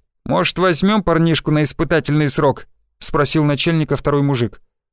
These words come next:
«Вчера Рому Васильева уволили за пьянку, Гришка Серов на волоске висит. План делать некому.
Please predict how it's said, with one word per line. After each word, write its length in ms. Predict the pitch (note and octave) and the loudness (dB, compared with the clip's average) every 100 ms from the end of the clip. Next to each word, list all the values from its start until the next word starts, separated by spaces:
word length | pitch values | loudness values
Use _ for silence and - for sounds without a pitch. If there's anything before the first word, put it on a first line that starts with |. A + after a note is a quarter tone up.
| _ | _
«Вчера 460 | - - G3 A3+ F#3 | -8 -2 2 2 4
Рому 320 | G3 G3+ F#3 | 4 4 2
Васильева 540 | F3 - G3 F3 E3 | 2 2 0 2 2
уволили 500 | E3+ D#3 F#3 E3 D#3+ | 2 4 2 2 2
за 160 | C#3+ D#3+ | 0 0
пьянку, 560 | C#3 D#3+ D3 D3 B2+ - - _ | 0 0 0 0 -2 -4 -16 _
Гришка 400 | A2+ D3+ G3+ - | -2 0 0 -2
Серов 360 | - F3+ C#3 - | 0 2 2 2
на 100 | B2+ | 0
волоске 520 | C3 C3 - - F3 | 2 2 0 0 0
висит. 480 | F3+ D3+ E3+ D3+ - - _ _ _ - | 0 0 0 -2 -8 -18 _ _ _ -4
План 320 | E3+ G#3 G#3 | 0 2 2
делать 300 | G#3 G3+ - | 2 0 0
некому. 540 | E3 G3 F3 C3 F#2+ | -2 0 2 0 -2